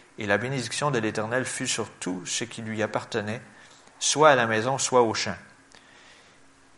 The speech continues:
Il abandonna aux mains de Joseph tout ce qui lui appartenait, et il n'avait avec lui d'autre soin que celui de prendre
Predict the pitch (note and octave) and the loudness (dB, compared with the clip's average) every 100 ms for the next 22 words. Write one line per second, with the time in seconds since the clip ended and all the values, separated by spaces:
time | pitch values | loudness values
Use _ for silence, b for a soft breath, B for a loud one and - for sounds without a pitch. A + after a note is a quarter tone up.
0 | - - - - - - - B2+ C3+ C#3+ | -20 -20 -20 -20 -20 -20 -2 6 8 10
1 | D#3+ D3+ F#3+ E3 C#3+ D#3 B2+ B2 A#2+ D3 | 10 10 8 8 6 4 4 4 2 2
2 | - - G#2 - - C3 C#3 C#3+ A#2 A#2+ | -2 -4 -2 -2 -2 -4 -4 -6 -2 0
3 | A#2 B2+ - B2 B2 E3 D#3+ B B - | 2 2 2 0 0 -4 -6 B B -6
4 | A#2 B2 C3+ B2+ A#2+ D3 - A#2+ A#2 A#2 | 0 2 2 4 4 6 6 4 2 -4
5 | B2 C3 D#3+ E3+ A#2 C3 E3+ E3+ - A#2+ | -4 -2 -2 -4 2 6 6 4 2 2
6 | - B2+ C3+ C3+ B B B - _ - | 2 0 -2 -6 B B B -20 _ -2
7 | C3 C3 B2 C#3+ B2 G#2+ - B2 C3+ C#3 | 0 0 0 2 2 0 0 4 4 4
8 | C3+ B2+ | -2 -8